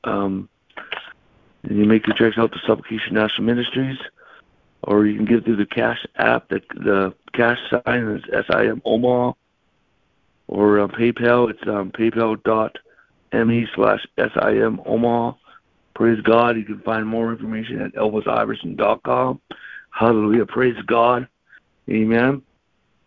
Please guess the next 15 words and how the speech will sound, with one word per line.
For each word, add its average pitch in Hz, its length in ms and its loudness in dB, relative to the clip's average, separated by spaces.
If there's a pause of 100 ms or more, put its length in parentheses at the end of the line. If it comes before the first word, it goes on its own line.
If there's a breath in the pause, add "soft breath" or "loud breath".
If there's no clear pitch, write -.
(380)
Let's 113 300 4
pray. 110 240 2
Father, 117 520 -2 (440 loud breath)
in 110 100 0
the 117 80 2
name 123 320 2
of 127 60 -4
the 123 60 4
Lord 127 240 2
Jesus 123 340 -6
Christ, 110 320 -6 (1300)
we 117 140 0
pray, 123 320 2
Lord, 113 300 -2
let 120 160 -2